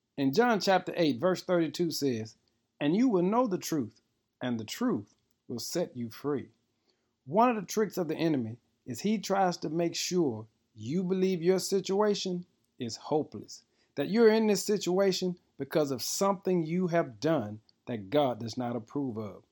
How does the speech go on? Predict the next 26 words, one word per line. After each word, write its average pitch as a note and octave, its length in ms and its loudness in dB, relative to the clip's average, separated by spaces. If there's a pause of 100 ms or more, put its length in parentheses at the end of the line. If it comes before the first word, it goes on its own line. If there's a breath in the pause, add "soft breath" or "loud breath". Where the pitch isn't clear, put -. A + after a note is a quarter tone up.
(300 soft breath)
that C#3+ 240 0
God F#3+ 260 8
is F3 120 0
punishing F#3+ 680 2
you. A#2+ 200 0 (360 soft breath)
That's G3 240 4
why G3+ 140 4
you're F#3 200 4
going F#3+ 300 2
through F#3+ 160 0
what F#3 240 2
you're F3 100 4
going F#3 300 2
through. D3+ 260 -4 (360 soft breath)
And E3+ 80 4
it E3+ 60 4
seems A#3 380 2
like G#3+ 240 0
you F#3+ 140 -2
can't A3+ 320 0
get G#3 160 2
out G3+ 160 6
of F3 80 -2
your F#3+ 180 0
own F#3+ 300 2
way. F3+ 240 2